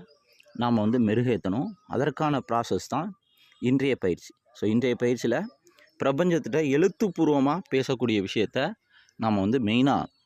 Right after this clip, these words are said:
இன்னைக்கு வந்து பண்றோம். So, இந்த எழுத்துப்பூர்வமா என்னென்னலாம் வேணுமோ, அது பிரபஞ்சத்திட்ட, பிரபஞ்சம் உங்களுக்கு கொடுத்ததா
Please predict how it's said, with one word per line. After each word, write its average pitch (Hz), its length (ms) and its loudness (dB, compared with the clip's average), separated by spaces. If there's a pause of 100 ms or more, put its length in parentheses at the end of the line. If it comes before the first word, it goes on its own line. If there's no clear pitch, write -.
(500)
இன்னைக்கு 117 280 2
வந்து 101 200 0
பண்றோம். 90 380 -4 (640)
So, 139 120 2
இந்த 131 100 6
எழுத்துப்பூர்வமா 151 920 2 (400)
என்னென்னலாம் 156 680 2
வேணுமோ, 151 540 2 (320)
அது 113 280 -4
பிரபஞ்சத்திட்ட, 135 680 -2 (600)
பிரபஞ்சம் 160 400 2
உங்களுக்கு 123 320 2
கொடுத்ததா 135 540 0